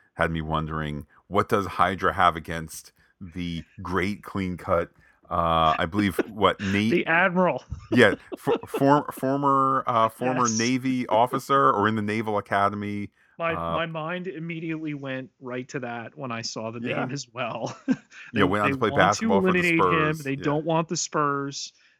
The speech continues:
Speaker 2: to be as dominant as they were.
Speaker 1: Um, so bottom line, bottom line being, I mean, Bruce Banner's the big kinda takeaway there in terms of these are the changes that they're looking,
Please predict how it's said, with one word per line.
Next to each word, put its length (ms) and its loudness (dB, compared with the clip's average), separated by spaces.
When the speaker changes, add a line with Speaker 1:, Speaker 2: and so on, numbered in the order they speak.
Speaker 2:
to 340 -8
be 160 -4
as 120 -4
dominant 480 -6
as 140 -6
they 140 -4
were. 380 -8
Speaker 1:
Um, 640 0
so 580 0
bottom 320 6
line, 480 -4
bottom 240 6
line 220 -2
being, 300 -4
I 60 -2
mean, 160 -4
Bruce 240 -6
Banner's 420 -4
the 80 -10
big 520 -8
kinda 200 -12
takeaway 500 -6
there 240 -10
in 60 -10
terms 360 -10
of 380 -8
these 200 -10
are 40 -14
the 80 -14
changes 560 -8
that 120 -14
they're 120 -10
looking, 600 -12